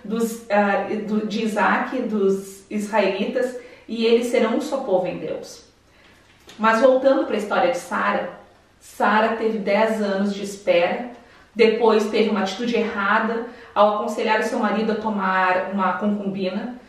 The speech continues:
depois teve que pagar pelos seus erros, enfrentando e vendo a dor do marido de, de ter que mandar um filho dele embora.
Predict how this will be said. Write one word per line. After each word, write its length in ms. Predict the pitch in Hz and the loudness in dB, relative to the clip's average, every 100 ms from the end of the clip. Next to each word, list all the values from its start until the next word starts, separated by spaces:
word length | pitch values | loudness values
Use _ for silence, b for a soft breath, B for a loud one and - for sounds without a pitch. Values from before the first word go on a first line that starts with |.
| B B B | B B B
depois 400 | 233 233 220 226 | 4 6 4 4
teve 480 | 214 202 208 196 - | 2 0 0 -2 -2
que 140 | 254 | -4
pagar 520 | 233 220 208 214 220 | 0 0 4 4 2
pelos 180 | 226 208 | 0 -2
seus 300 | - 196 196 | 0 -2 0
erros, 560 | 196 208 233 233 - - B B | 2 2 2 -4 -8 -16 B B
enfrentando 1040 | 202 240 - 220 214 233 214 220 208 214 - | -4 -2 0 0 0 0 0 0 -2 -2 -2
e 160 | - 214 | -2 -2
vendo 380 | - 220 226 208 | 0 0 2 2
a 40 | |
dor 300 | 196 220 233 | 4 4 4
do 100 | 214 | 2
marido 440 | 202 190 220 233 | 2 0 0 -2
de, 180 | 214 190 | -2 -2
de 200 | - - | -4 -6
ter 200 | 233 226 | -4 -2
que 140 | 226 214 | -2 -2
mandar 420 | 220 214 196 202 | 0 2 2 2
um 40 | |
filho 480 | 208 - 247 254 254 | 0 -4 -6 -4 -2
dele 200 | 208 202 | -2 -2
embora. 680 | 202 202 170 170 208 214 | 0 2 4 4 2 -2